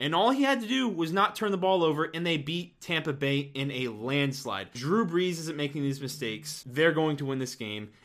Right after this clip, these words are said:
and is going to be in dominant fashion. I will say, there is a slight chance I could see the Bucs winning this game,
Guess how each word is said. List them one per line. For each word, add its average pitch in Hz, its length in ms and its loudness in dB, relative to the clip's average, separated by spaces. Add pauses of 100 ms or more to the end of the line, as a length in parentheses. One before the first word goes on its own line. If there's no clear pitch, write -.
and 127 120 -4
is 127 160 -2
going 143 240 2
to 135 60 -4
be 131 120 0
in 123 100 -2
dominant 113 380 0
fashion. 95 440 -10 (320)
I 143 120 4
will 185 240 4
say, 151 360 0 (120)
there 151 260 2
is 262 180 0
a 202 60 0
slight 196 420 2
chance - 580 -4 (260)
I 156 60 2
could 165 160 -4
see 185 200 -4
the 156 100 0
Bucs 143 360 0
winning 143 280 -2
this 139 180 -4
game, 131 280 -4